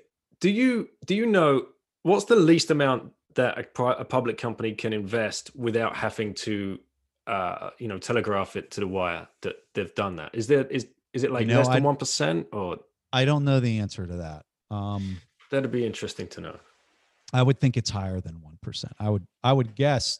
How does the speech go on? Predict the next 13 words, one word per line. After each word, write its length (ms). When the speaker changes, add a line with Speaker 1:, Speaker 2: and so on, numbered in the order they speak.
Speaker 2:
ten 640
or 100
fifteen 400
percent, 320
but 100
I 100
really 420
don't 180
know 140
the 160
answer. 320
So 240
if 80